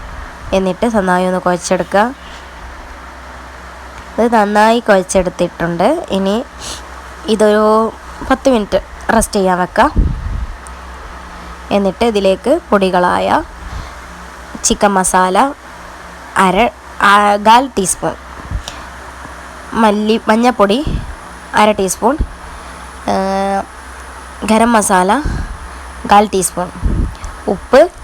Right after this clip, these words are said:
ഉപ്പ് നേരത്തെ ഇട്ടിട്ടുണ്ടല്ലോ, ഉപ്പല്ല, മുളക് പൊടി ഒരു ടീ-, ടേബിൾ സ്പൂൺ. ഞാൻ, ആ,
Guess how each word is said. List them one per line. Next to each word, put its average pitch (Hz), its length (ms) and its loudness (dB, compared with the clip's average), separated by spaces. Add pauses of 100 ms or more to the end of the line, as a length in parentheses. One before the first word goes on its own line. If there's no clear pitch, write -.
(2000)
ഉപ്പ് 240 200 4 (240)
നേരത്തെ 240 300 4
ഇട്ടിട്ടുണ്ടല്ലോ, 180 520 -2 (340)
ഉപ്പല്ല, 185 320 0 (720)
മുളക് 196 300 6
പൊടി 190 160 2 (1200)
ഒരു 214 200 2
ടീ-, 202 160 2 (180)
ടേബിൾ 185 280 4
സ്പൂൺ. 175 180 -2 (180)
ഞാൻ, 190 160 2 (1600)
ആ, 202 60 -2